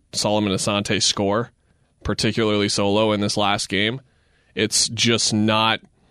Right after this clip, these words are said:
um, for the standards that they should be held to with how well they have played all season. I think it's fine for them to go through a little bit of a cold streak, and that's fine. But now they need to,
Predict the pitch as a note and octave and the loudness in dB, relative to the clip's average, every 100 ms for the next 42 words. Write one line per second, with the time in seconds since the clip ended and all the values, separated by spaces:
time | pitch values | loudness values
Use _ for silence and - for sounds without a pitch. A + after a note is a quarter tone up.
0 | _ _ _ _ - G#2 G#2+ G#2+ G#2 F#2+ | _ _ _ _ -6 -2 0 0 -2 -2
1 | A#2+ A2 - C3 C3 C3 A2 A#2+ - A#2 | -2 0 0 0 2 2 2 -2 0 0
2 | - A#2+ A2 G#2+ A2 - A2+ G#2+ A#2 A2 | 2 0 0 0 0 0 0 0 0 0
3 | G2+ G#2+ G#2+ G#2+ G#2+ G2+ - A2+ A2+ G2+ | 2 2 0 2 0 -2 -2 0 0 0
4 | G2+ - A2+ A2+ G#2+ G#2 G#2+ A2 G#2 - | 0 -2 -2 0 -2 -2 0 0 -2 0
5 | G#2+ G#2 A2 G#2+ G#2+ G#2+ G#2 G#2+ G#2 A2+ | -2 -2 -4 -2 0 0 0 0 2 2
6 | A2+ A2 G#2+ - A#2 G#2+ - A2 G#2+ G#2+ | 2 0 -2 -2 -2 -2 -2 0 0 -2
7 | G2+ - A2 G#2+ G2 F#2+ G#2 A2 A2+ G#2+ | -4 -2 -2 0 0 0 0 0 0 0
8 | G#2+ F#2 F2+ | 0 0 -2